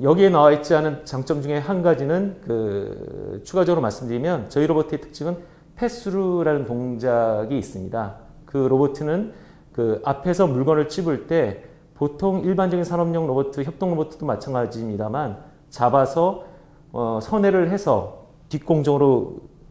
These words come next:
내리는 그런 동작을 합니다만 저희 로봇은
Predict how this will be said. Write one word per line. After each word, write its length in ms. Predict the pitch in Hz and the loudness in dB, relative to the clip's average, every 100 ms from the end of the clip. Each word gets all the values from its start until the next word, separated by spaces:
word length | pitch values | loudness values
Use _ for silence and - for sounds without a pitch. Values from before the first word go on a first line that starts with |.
| - _ _ - - | -20 _ _ -20 0
내리는 580 | 123 120 117 175 214 - | 2 4 2 0 -4 -8
그런 500 | - 143 147 135 117 | 0 2 2 -2 -4
동작을 560 | 131 127 139 131 127 | -4 0 2 2 -2
합니다만 540 | 139 170 127 107 143 104 - - - | -2 -4 -4 -4 -6 -10 -16 -20 -16
저희 180 | - 147 | 0 2
로봇은 560 | 160 143 139 147 180 | 4 2 -2 -4 -4